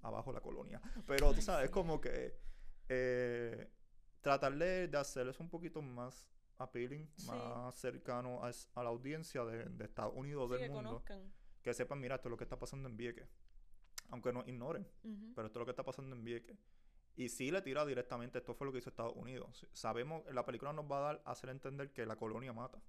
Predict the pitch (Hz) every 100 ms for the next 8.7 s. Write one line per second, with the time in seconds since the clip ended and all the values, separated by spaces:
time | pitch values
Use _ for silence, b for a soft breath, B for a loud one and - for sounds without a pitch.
0 | - 214 196 196 254 - - 196 190 180
1 | 180 208 254 - - - 170 180 185 135
2 | 123 - 117 117 117 117 117 151 139 120
3 | 113 110 104 - - - - - 113 120
4 | 135 - - 127 131 113 120 113 120 -
5 | 117 120 143 123 143 - - - - -
6 | - - - - - - 117 110 - -
7 | 180 - 120 135 135 123 117 147 135 117
8 | 117 120 131 120 117 - -